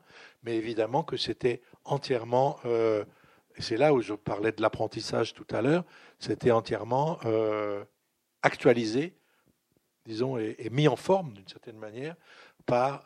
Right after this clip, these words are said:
euh, ce que j'avais traversé et vécu en mai soixante-huit et même après.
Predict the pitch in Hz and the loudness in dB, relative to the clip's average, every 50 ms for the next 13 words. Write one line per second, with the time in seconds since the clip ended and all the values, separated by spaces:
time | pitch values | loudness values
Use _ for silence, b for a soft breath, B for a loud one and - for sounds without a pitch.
0 | - 127 120 113 92 - 113 - - 117 107 92 110 107 98 104 127 131 135 131 | -6 -4 -4 -2 -4 -4 -8 -10 -10 -10 -8 -6 -6 -2 0 2 4 4 4 2
1 | 120 - - 113 107 113 - - - - 131 120 113 101 110 104 - - - 135 | 0 -2 -2 0 0 0 0 -2 -2 0 0 2 2 0 -2 -4 -6 -4 -4 -4
2 | 156 165 - _ _ _ _ _ - - 127 131 127 123 - - 127 110 - - | -4 -4 -6 _ _ _ _ _ -10 -6 -4 -2 -2 -2 -2 -2 -4 -4 -4 -6
3 | 110 101 - - 127 - - 117 107 113 110 107 110 107 - - 127 135 175 190 | -10 -10 -12 -14 -14 -12 -12 -10 -8 -8 -6 -6 -6 -6 -4 0 0 0 0 0